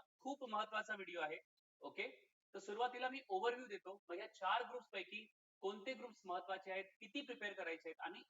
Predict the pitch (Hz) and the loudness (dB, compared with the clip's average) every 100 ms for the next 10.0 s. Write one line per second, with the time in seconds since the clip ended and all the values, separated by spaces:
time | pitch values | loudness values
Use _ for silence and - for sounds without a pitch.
0 | - - - - - - 202 - 196 180 | -8 -2 -2 -2 -8 -6 -10 -2 0 0
1 | 185 175 170 147 139 135 - - - _ | -2 -6 -6 -4 -2 -2 -6 -8 -14 _
2 | _ _ _ _ _ _ _ - - 165 | _ _ _ _ _ _ _ -14 -2 -2
3 | 165 190 175 165 151 147 143 139 135 120 | 0 -2 -4 -4 -4 -2 -2 -4 -4 -8
4 | 113 120 _ _ _ _ 147 151 - 202 | -10 -14 _ _ _ _ 2 4 4 2
5 | 175 160 165 156 - 143 - 147 139 135 | 0 -2 -2 -4 -6 -10 -8 -6 -6 -4
6 | 123 123 120 117 135 196 190 147 139 135 | -6 -6 -10 -14 -6 -4 -4 -4 -4 -6
7 | 123 117 117 - _ _ _ 202 180 160 | -10 -10 -10 -12 _ _ _ -6 -6 -2
8 | 247 - - 185 - - 233 - 196 - | -2 -4 6 10 10 6 -6 2 2 2
9 | 214 - _ - 165 170 196 - - | -4 -14 _ -2 2 2 2 -6 -12